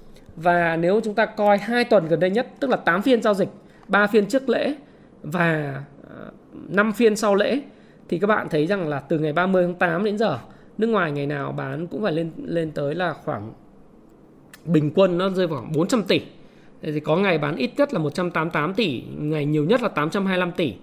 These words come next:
Đặc biệt trong tuần vừa rồi thì cái thứ ba là bán trả tám trăm hai mươi lăm tỷ. Rồi thì phiên ngày thứ sáu là bán bảy trăm năm mươi tỷ.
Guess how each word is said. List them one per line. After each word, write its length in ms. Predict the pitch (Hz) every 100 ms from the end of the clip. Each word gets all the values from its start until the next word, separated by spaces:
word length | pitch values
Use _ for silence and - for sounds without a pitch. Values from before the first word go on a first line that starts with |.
| - - - -
Đặc 160 | 180 220
biệt 180 | 190 190
trong 140 | 190
tuần 180 | 175 160
vừa 100 | 143
rồi 260 | 139 139 131
thì 60 | 131
cái 80 | 165
thứ 120 | 185
ba 320 | 185 220 214 180
là 100 | 135
bán 180 | 131
trả 140 | 151 156
tám 240 | - 156
trăm 120 | 214
hai 100 | 208
mươi 60 | 190
lăm 160 | 180 175
tỷ. 200 | 160 104 - - - - -
Rồi 200 | 147 139
thì 100 | 180
phiên 300 | 208 185 175
ngày 140 | 139
thứ 100 | 143
sáu 280 | - 160 190
là 80 | 202
bán 300 | 151 170 277
bảy 140 | 151
trăm 140 | 180
năm 100 | 185
mươi 100 | 180
tỷ. 220 | 175 143